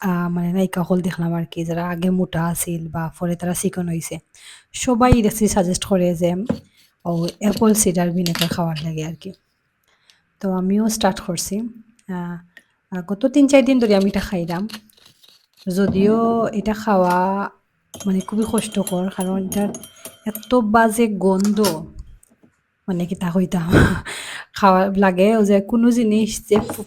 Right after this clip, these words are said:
মানে ধরুন কোনো জিনিস ফসি গেছে ঘরের মাঝে, আর খেয়াল নাই তিন চার দিন ধরে ফসা জিনিস রইছে, তখন যে একটা গন্ধ বার হয়,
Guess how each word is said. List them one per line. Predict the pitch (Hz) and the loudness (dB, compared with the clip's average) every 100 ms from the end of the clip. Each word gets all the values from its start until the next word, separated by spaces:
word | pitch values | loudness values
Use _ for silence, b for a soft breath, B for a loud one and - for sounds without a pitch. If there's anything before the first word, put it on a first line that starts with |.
| - | -2
মানে | 196 180 | -2 2
ধরুন | 208 208 | 2 2
কোনো | 208 226 226 | 0 -2 2
জিনিস | 233 - | 2 2
ফসি | 226 220 214 | 2 2 2
গেছে | 190 - 170 | 2 0 -2
ঘরের | 180 165 170 | 0 0 0
মাঝে, | 165 156 170 190 _ _ B B | -2 -4 -4 -6 _ _ B B
আর | 160 170 | -6 -4
খেয়াল | - 214 190 | 2 4 6
নাই | 208 196 | 6 4
তিন | 214 214 202 | 4 4 6
চার | 208 196 | 4 4
দিন | 220 | 4
ধরে | 202 202 | 6 6
ফসা | 208 202 202 | 4 2 2
জিনিস | 190 180 185 | 4 0 0
রইছে, | 170 165 170 - | -2 -2 -4 -2
তখন | 208 240 233 | 2 4 6
যে | 214 | 4
একটা | 214 | 4
গন্ধ | 190 185 185 185 | 2 2 4 4
বার | 175 160 | 4 2
হয়, | 175 | -4